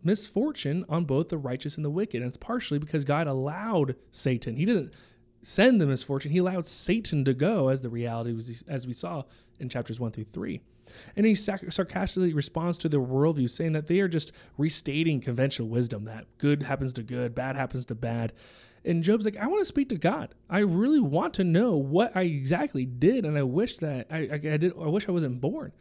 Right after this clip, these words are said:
And before we jump on, like, "Oh, Job shouldn't have said that," ask anyone who's suffering. They sometimes wish they were not alive in their suffering. And so Job is experiencing great pain,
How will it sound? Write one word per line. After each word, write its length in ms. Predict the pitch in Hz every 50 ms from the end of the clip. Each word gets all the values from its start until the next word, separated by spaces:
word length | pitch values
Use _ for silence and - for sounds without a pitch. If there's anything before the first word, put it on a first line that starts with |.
| - - - - - - -
And 140 | - 214 202
before 260 | 220 196 - 233 226
we 140 | 220 170 147
jump 260 | 135 127 185 190 170
on, 100 | 156 131
like, 100 | 127 120
"Oh, 100 | 127 131 - 135
Job 200 | - 160 160 151
shouldn't 180 | - 151 123
have 60 | 117
said 180 | - 196 196 160
that," 220 | 123 120 107 - - _ _ _ _ _ -
ask 300 | 180 208 254 254 - -
anyone 240 | 190 190 196 196 160
who's 160 | 139 127 -
suffering. 440 | - 120 110 - - 107 107 - - - _ _ _ _ _ _ _ _ _ _ _ _ _ _ _
They 120 | - 165 208
sometimes 440 | 202 - 220 214 - 214 196 160 147 -
wish 340 | - 127 123 135 147 143 -
they 80 | - 127
were 120 | 117 117
not 200 | 117 117 127 127
alive 560 | 120 117 117 113 113 113 113 110 107 107 104 -
in 100 | 127 117
their 100 | 110 110
suffering. 540 | - - 117 110 - - - - - - - _ _ _ - - - - - -
And 160 | 147 143 143
so 200 | - 156 151 135
Job 320 | 127 131 165 190 208 185
is 180 | 180 160 147 143
experiencing 680 | 139 131 - - - 160 170 180 185 175 - 131 120
great 340 | 113 123 135 165 165 - -
pain, 420 | - - 208 180 147 131 123 123